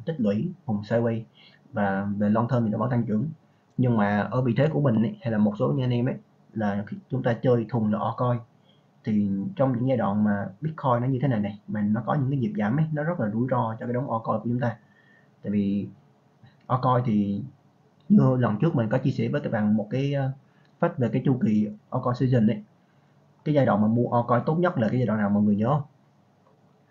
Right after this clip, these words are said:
Nó chính là cái giai đoạn mà Bitcoin bắt đầu đi ngang, hoặc là khi mà Bitcoin tăng, tốt nhất ấy là Bitcoin tăng, đi lên một đỉnh nào đấy mới,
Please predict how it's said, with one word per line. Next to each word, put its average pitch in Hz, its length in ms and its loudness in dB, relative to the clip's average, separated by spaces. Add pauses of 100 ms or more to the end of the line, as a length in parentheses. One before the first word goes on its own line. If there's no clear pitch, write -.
(2250)
Nó 135 120 0
chính 160 140 2
là 165 80 4
cái 139 100 0
giai 135 80 2
đoạn 107 140 4
mà 107 80 4
Bitcoin 123 420 2
bắt 139 80 4
đầu 127 60 4
đi 120 120 4
ngang, 127 360 4
hoặc 110 160 -4
là 104 240 0 (440)
khi 120 120 0
mà 117 80 2
Bitcoin 120 300 0
tăng, 127 260 2 (260)
tốt 165 180 0
nhất 185 160 4
ấy 190 200 2
là 117 120 -2
Bitcoin 127 320 0
tăng, 120 220 0 (440)
đi 127 180 2
lên 120 160 2
một 113 140 0
đỉnh 117 140 0
nào 127 80 2
đấy 120 160 0
mới, 139 320 2